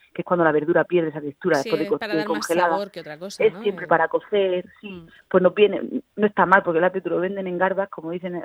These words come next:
Speaker 1: decimos aquí en la huerta, ¿y qué haces tú con la garba de apio? Pues yo lo limpio, lo corto y lo congelo. Y siempre tengo, por lo tanto le pongo un tallo de apio. Una zanahoria grande cortada en dados, que se suele tener también y aguantan bastante,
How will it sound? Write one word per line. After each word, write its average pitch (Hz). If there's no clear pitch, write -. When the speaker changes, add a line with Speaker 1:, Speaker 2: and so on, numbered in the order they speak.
Speaker 1:
decimos 180
aquí 175
en 175
la 175
huerta, 196
¿y 180
qué -
haces 180
tú -
con 170
la 160
garba 165
de 151
apio? -
Pues -
yo 214
lo 185
limpio, 185
lo -
corto 208
y -
lo 180
congelo. 156
Y 196
siempre 196
tengo, 147
por 170
lo 170
tanto 175
le 196
pongo 185
un 196
tallo 165
de 147
apio. 139
Una 175
zanahoria 180
grande 214
cortada 165
en 143
dados, 220
que -
se 143
suele 151
tener 147
también 160
y -
aguantan 151
bastante, 175